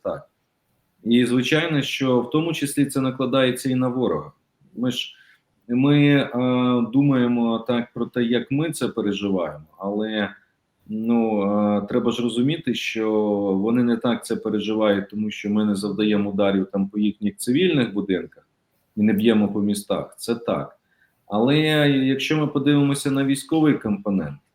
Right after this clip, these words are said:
ну, вони ж теж не просто і не дуже легко переживають ці, е, штурми,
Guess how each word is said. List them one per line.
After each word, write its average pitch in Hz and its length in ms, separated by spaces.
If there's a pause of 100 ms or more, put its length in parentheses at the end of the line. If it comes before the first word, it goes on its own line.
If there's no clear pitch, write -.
(420)
ну, 135 180
вони 151 180
ж 147 140
теж 143 180
не 120 120
просто 110 420
і 104 60
не 107 200
дуже 104 260
легко 101 360
переживають 98 720
ці, 95 360 (500)
е, 101 240
штурми, 92 580